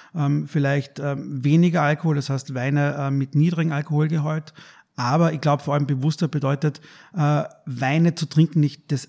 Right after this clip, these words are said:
Alkohols wegen, sondern des Kulturguts wegen. Und genau da, äh, unterscheidet sich meiner Meinung nach dieses Alkoholtrinken. Ähm, ob ich jetzt fortgehe und mir, äh, einen Wodka reinknall, der auch hochqualitativ gemacht werden,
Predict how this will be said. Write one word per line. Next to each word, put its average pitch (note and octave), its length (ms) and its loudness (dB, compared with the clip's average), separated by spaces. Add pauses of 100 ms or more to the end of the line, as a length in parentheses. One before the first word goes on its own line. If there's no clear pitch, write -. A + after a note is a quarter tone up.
(120)
Alkohols C3 640 -2
wegen, C3+ 220 0
sondern C#3 280 0
des C3+ 140 -6
Kulturguts C#3 920 0 (260)
wegen. C3 300 0
Und C3 160 0
genau C#3+ 340 0
da, E3 640 0
äh, - 20 -2
unterscheidet D3+ 580 0
sich - 160 -8
meiner D3+ 240 0
Meinung D3+ 280 2
nach D3 140 0
dieses B2+ 300 -4
Alkoholtrinken. C#3+ 800 0 (320)
Ähm, D3 240 2
ob C#3+ 80 0
ich D3 60 4
jetzt C#3 100 0
fortgehe E3 460 0
und C#3+ 180 0
mir, D3 180 4
äh, D3 720 0
einen C3 140 2
Wodka D#3 320 0
reinknall, C3 480 0
der C3+ 340 -4
auch D3+ 220 -4
hochqualitativ C#3 720 -2
gemacht C3 400 -2
werden, C3+ 240 0